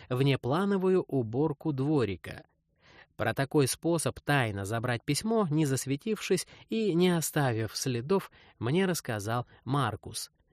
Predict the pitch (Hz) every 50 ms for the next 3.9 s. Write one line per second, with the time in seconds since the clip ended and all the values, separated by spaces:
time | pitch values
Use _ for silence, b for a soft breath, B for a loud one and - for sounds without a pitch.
0 | _ _ _ - 101 113 131 139 135 135 151 - - 165 165 - - 214 214 214
1 | 185 143 113 107 101 101 - 123 123 135 147 143 127 - - 127 127 107 113 104
2 | 120 139 147 151 143 131 - - 131 - - - 143 151 143 123 120 110 110 107
3 | 110 113 - - - 107 110 117 139 165 175 151 107 90 104 101 - -